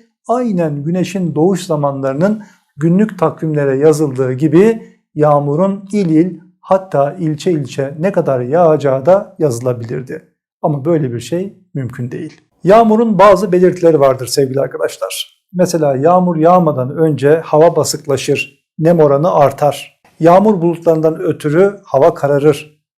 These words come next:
Bazen çok yoğun bir şekilde rüzgar eser. İşte bunlar yağmurun gelmekte olduğunun habercileridir. Hatta romatizmal rahatsızlıkları bulunan insanlar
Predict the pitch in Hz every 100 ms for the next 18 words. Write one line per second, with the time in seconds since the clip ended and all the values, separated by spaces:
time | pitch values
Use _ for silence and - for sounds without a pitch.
0 | - 175 202 151 190 180 - 196 147 143
1 | 165 208 208 180 156 160 - 151 160 175
2 | 151 139 139 135 117 - 87 - _ _
3 | - - 160 135 147 180 233 226 - 151
4 | 160 165 180 226 202 135 139 143 151 147
5 | 151 220 185 156 151 165 202 - 139 143
6 | 123 127 131 123 120 - - _ _ _
7 | - 247 - 165 196 165 170 180 180 165
8 | 190 170 139 156 165 156 156 165 170 165
9 | 147 135 131 131 185 180 151 139 190 -